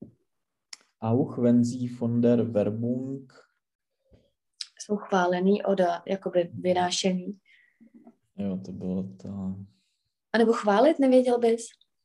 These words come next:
Speaker 1: Gepriesen, ale chválit
Speaker 2: Gepriesen.
Speaker 1: je
Speaker 2: Mhm.
Speaker 1: Ähm, nein.
Speaker 2: Loben, also gelobt
Speaker 1: Mhm.
Speaker 2: werden. Was würdest du mit zwei Millionen machen, wenn du's gewinnst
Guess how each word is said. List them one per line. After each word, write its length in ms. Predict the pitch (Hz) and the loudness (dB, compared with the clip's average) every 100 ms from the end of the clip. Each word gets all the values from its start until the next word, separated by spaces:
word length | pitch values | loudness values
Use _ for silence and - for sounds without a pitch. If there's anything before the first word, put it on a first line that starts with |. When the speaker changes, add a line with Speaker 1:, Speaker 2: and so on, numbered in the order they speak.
| _ - | _ -10
Speaker 1:
Gepriesen, 880 | 107 101 101 98 95 90 90 90 90 | -8 -6 -4 -4 -6 -8 -10 -10 -12
ale 160 | 87 | -12
chválit 500 | 92 - 101 101 104 | -14 -6 -2 0 2
Speaker 2:
Gepriesen. 500 | 107 233 208 202 208 | 2 2 0 0 -2
Speaker 1:
je 40 | 226 - _ - | -6 -10 _ -20
Speaker 2:
Mhm. 260 | - 220 226 _ _ _ - - _ _ _ _ | -18 -18 -20 _ _ _ -20 -20 _ _ _ _
Speaker 1:
Ähm, 580 | 117 117 120 120 123 127 _ _ _ _ _ _ _ _ _ _ _ _ _ _ _ _ _ _ _ _ | -18 -16 -16 -16 -20 -20 _ _ _ _ _ _ _ _ _ _ _ _ _ _ _ _ _ _ _ _
nein. 680 | 107 98 - 123 123 - - _ _ _ - | -12 -10 -10 -14 -16 -20 -20 _ _ _ 0
Speaker 2:
Loben, 440 | 214 202 185 160 - _ - | 4 4 2 -2 -8 _ -4
also 200 | 196 196 | 2 4
gelobt 640 | 202 196 175 175 - - - | 6 6 4 0 -6 -18 -14
Speaker 1:
Mhm. 440 | 214 196 - - _ | -12 -10 -14 -20 _
Speaker 2:
werden. 540 | - 180 175 175 170 - _ - - _ - | -2 2 2 0 -8 -14 _ -20 -20 _ 0
Was 280 | 254 254 | 2 4
würdest 380 | 254 262 269 262 | 4 6 6 4
du 140 | 254 233 | 2 2
mit 160 | 185 | 0
zwei 220 | - 190 | 0 0
Millionen 540 | 196 196 196 190 190 185 | 2 2 2 0 -2 -4
machen, 480 | 175 - 165 165 - _ - | -6 -8 -12 -12 -14 _ -2
wenn 240 | 190 185 | 4 4
du's 380 | 185 185 185 - | 4 0 -2 0
gewinnst 680 | 190 180 151 156 - - | 2 2 0 -4 -12 -14